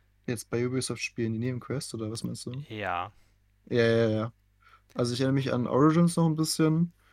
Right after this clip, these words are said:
Speaker 1: Ähm, da hattest du halt oft sowas wie, hier, ähm,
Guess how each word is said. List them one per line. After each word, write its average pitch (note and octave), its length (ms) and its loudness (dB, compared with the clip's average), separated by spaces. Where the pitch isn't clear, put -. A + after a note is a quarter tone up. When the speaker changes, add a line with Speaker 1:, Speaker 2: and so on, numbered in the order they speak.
Speaker 1:
Ähm, A#2+ 260 0
da A2+ 100 0
hattest A2+ 220 -2
du B2+ 60 2
halt A2+ 180 0
oft - 220 -6
sowas A2+ 340 -4
wie, A2+ 340 2
hier, A#2+ 640 4
ähm, G#2+ 640 -2